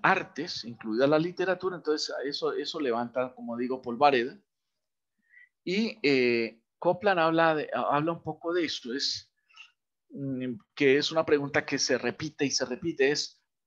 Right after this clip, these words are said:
¿es una obra de arte una investigación? Si es una investigación,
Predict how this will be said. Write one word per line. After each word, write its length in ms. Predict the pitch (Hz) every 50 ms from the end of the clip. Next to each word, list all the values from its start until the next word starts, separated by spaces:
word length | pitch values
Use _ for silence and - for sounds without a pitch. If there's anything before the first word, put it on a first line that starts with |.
| _ -
¿es 680 | 143 147 156 165 165 156 - - - - - - _ _ _ _ _ _ _
una 440 | - 147 151 151 151 151 151 147 147
obra 680 | 151 151 151 147 147 143 147 147 151 147 147 143 - -
de 260 | - 113 131 127 123
arte 720 | 123 127 127 131 127 131 120 - - 147 139 131 - _ _ _ _ _ -
una 260 | 139 147 143 147 147
investigación? 800 | 147 135 120 113 - - 123 113 107 104 107 - 180 240 254 - _ _ _ _ _ _ _ _ _ _ _ _ _ _ _ _ _ _ _ _ _ _ _ _ _ _ _ _ _ _ _ _ _ _
Si 400 | - - - - 151 151 147 160
es 280 | 175 185 196 190 - 190
una 460 | 185 190 180 175 175 165 160 160 - -
investigación, 1040 | 147 139 135 127 127 120 - - 131 131 123 120 120 117 139 139 139 139 139 139